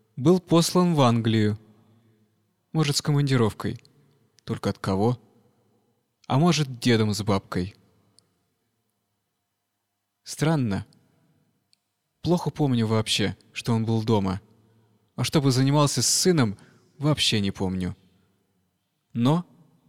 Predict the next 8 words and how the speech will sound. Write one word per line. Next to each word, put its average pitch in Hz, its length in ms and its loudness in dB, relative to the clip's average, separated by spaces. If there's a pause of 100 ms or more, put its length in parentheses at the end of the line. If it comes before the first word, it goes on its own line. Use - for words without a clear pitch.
(140)
приехал 151 480 2
из 143 140 2
Англии 143 380 2
ночью, 131 520 0 (520)
вывалил 156 580 4
гостинцы 143 600 0
в 135 40 -6
зале 135 440 2